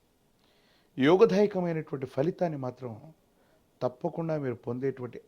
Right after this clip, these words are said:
అవకాశం కూడా కనపడుతూ ఉంటుంది. అయితే ఆరోగ్యపరమైనటువంటి అంశాల పట్ల జాగ్రత్త. దీర్ఘకాలికంగా ఉన్నటువంటి కొన్ని రకాలైనటువంటి ఆరోగ్య సమస్యలు మిమ్మల్ని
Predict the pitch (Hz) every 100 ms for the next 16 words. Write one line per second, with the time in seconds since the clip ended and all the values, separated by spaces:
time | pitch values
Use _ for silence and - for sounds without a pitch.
0 | - 113 127 139 127 - - 123 175 -
1 | _ _ _ _ _ - 117 117 123 113
2 | 156 131 - 117 _ _ _ _ _ _
3 | _ _ _ _ _ - 147 160 160 135
4 | 131 151 156 - 139 139 143 139 139 131
5 | 131 123 123 - 170 160 151 147 135 120
6 | 120 117 127 - 101 - _ _ _ _
7 | _ _ _ _ _ _ _ _ 120 151
8 | 233 220 294 294 262 262 247 240 226 196
9 | 196 190 180 160 - 151 180 170 165 156
10 | 151 139 - 131 131 - - 131 147 143
11 | 160 151 - 127 127 175 143 - _ _
12 | _ _ _ _ _ _ _ _ _ -
13 | 120 131 123 117